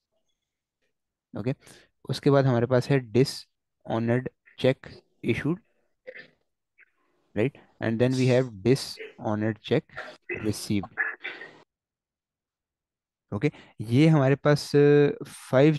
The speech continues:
चीज़ें हैं जो कि बैंक स्टेटमेंट में तो शो होती हैं, but कैश बुक में शो नहीं होती। ओके, मैं आपको example देता हूँ, practical example देके समझाता हूँ। ओके, अब देखें कैश बुक कौन सी चीज़ है, मैंने अभी, अभी यहाँ पे लिखा है,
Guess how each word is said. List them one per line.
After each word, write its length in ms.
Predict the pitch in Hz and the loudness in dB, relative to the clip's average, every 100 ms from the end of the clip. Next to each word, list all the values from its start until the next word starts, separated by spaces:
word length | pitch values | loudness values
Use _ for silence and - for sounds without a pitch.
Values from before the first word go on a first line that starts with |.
| - | 0
चीज़ें 240 | 117 113 | 0 0
हैं 160 | 117 151 _ - | -2 -4 _ -10
जो 140 | 101 | -6
कि 220 | 117 131 131 | 0 2 2
बैंक 320 | 107 120 151 | 2 0 0
स्टेटमेंट 460 | - 135 131 160 160 | 0 0 2 0 2
में 80 | 147 | 0
तो 80 | |
शो 200 | 151 139 | 0 -2
होती 280 | 127 101 127 | -2 -2 -2
हैं, 100 | 107 - _ _ - | -4 -6 _ _ -4
but 120 | 131 | -4
कैश 340 | - 123 135 | 2 2 2
बुक 180 | 135 147 | 0 0
में 80 | 151 | 0
शो 180 | - 120 | 0 -2
नहीं 200 | 104 92 | -2 -4
होती। 220 | 92 - _ _ _ _ _ _ _ - | -8 -20 _ _ _ _ _ _ _ -8
ओके, 180 | 104 143 - - | -4 -4 -6 -2
मैं 80 | 110 | 0
आपको 160 | 120 | 2
example 400 | 139 120 113 143 | 0 0 0 2
देता 160 | 120 104 | 2 0
हूँ, 80 | 127 | -2
practical 400 | 127 120 147 151 | -2 0 0 0
example 400 | 131 110 98 113 | 2 2 0 -2
देके 200 | 98 92 | -2 -4
समझाता 340 | 107 92 85 - | -8 -8 -8 -12
हूँ। 60 | - _ _ - | -20 _ _ -6
ओके, 140 | 135 - - - - | -6 -6 -18 -8 -4
अब 100 | 135 | 0
देखें 220 | 135 139 - - _ - | 0 0 -4 -16 _ 0
कैश 280 | 120 151 - | 4 4 2
बुक 160 | 170 - | -4 0
कौन 160 | 160 | 2
सी 140 | 160 180 | 4 2
चीज़ 220 | 156 151 | 4 2
है, 100 | 202 _ | 0 _
मैंने 140 | 117 127 | -2 0
अभी, 180 | 135 | 2
अभी 140 | 143 143 | 2 4
यहाँ 140 | 131 | 2
पे 100 | 123 | 2
लिखा 220 | 131 - | 0 0
है, 60 | 170 | -2